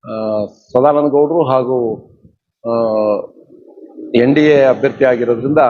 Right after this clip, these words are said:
ಕುಮಾರಸ್ವಾಮಿ ಅವರು ಕೂಡ ಆಗಮಿಸ್ತಾ ಇದ್ದಾರೆ. ಅದಕ್ಕೆ ಹೆಚ್ಚಿನ ಸಂಖ್ಯೆಯಲ್ಲಿ ಟೀಚರ್ಸ್ ಮತ್ತು ಕಾರ್ಯಕರ್ತರು ಎಲ್ಲ ಕೂಡ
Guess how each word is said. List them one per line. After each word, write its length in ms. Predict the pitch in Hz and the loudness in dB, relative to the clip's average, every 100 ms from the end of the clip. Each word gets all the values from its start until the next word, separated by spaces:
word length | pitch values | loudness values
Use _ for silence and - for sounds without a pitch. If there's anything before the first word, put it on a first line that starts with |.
| 113 - | 0 -10
ಕುಮಾರಸ್ವಾಮಿ 460 | 131 147 143 139 127 | -4 -4 -2 -8 -8
ಅವರು 120 | 120 | -8
ಕೂಡ 180 | - 151 | -8 0
ಆಗಮಿಸ್ತಾ 640 | 143 110 123 120 120 - | 2 2 -2 -6 -10 -10
ಇದ್ದಾರೆ. 460 | 120 131 170 _ _ 123 | -8 -8 -12 _ _ -6
ಅದಕ್ಕೆ 300 | 147 - 143 113 - - - - | -6 -2 -2 -2 -4 -10 -12 -6
ಹೆಚ್ಚಿನ 240 | 139 139 180 | -8 -4 -4
ಸಂಖ್ಯೆಯಲ್ಲಿ 520 | 175 165 160 156 139 | -2 -2 0 0 -2
ಟೀಚರ್ಸ್ 640 | - 170 170 170 - 196 | -4 -6 -4 -6 -4 -4
ಮತ್ತು 560 | 147 - 156 120 123 _ - | -4 -2 0 0 -4 _ -4
ಕಾರ್ಯಕರ್ತರು 760 | 147 160 139 - 90 95 _ _ - | -2 -2 -8 -12 -20 -20 _ _ -10
ಎಲ್ಲ 180 | 120 156 | 0 0
ಕೂಡ 200 | 151 156 | 0 0